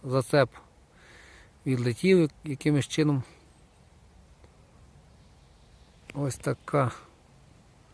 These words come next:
шикарна знахідка. Такі знаки вже не трапляються у нас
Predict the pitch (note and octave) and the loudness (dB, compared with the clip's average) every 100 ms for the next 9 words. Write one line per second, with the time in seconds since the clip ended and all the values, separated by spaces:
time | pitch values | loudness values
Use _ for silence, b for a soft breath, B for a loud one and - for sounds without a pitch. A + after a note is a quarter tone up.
0 | b b b b b b - - - - | b b b b b b -20 -20 -20 -20
1 | - - - - - - - - - - | -20 -20 -20 -20 -20 -20 -20 -20 -20 -20
2 | - - - D#3 - E3 D3+ C3 B2 A2+ | -20 -14 -6 -6 -2 4 6 4 0 0
3 | C#3 D3+ - D#3+ - E3 C#3 - - - | 0 0 -2 -8 -4 -4 -4 -12 -20 -20
4 | - - - - - - - - - b | -20 -20 -20 -20 -20 -20 -20 -20 -20 b
5 | b b b b b b b - - - | b b b b b b b -20 -10 -8
6 | - G3+ E3 D#3+ E3+ - E3 C3 D#3 C#3 | -2 2 6 6 6 4 4 6 6 6
7 | D#3 - D#3+ C3+ D3 C#3+ B2+ A#2 - A2+ | 4 2 0 2 6 8 8 6 0 0
8 | G#2+ G2+ - | 0 -4 -8